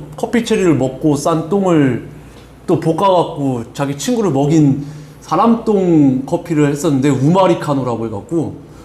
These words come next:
어, 그런 식으로 코끼리도 그렇게 한 거고 베트남 같은 경우에는 사양 족제비 커피,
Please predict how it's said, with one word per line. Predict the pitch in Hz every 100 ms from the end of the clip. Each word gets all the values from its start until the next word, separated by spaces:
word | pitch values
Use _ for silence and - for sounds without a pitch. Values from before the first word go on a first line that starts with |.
| -
어, | 220
그런 | 214 269 247
식으로 | 233 214
코끼리도 | 240 233 226
그렇게 | 185 170
한 | 196
거고 | 160 151 160 - - - - -
베트남 | 208 226 285 294
같은 | 277 269 254
경우에는 | 233 226 208 196 185 165 139 120 120
사양 | - - 269 240
족제비 | - 147 233 226 160
커피, | 135 - 113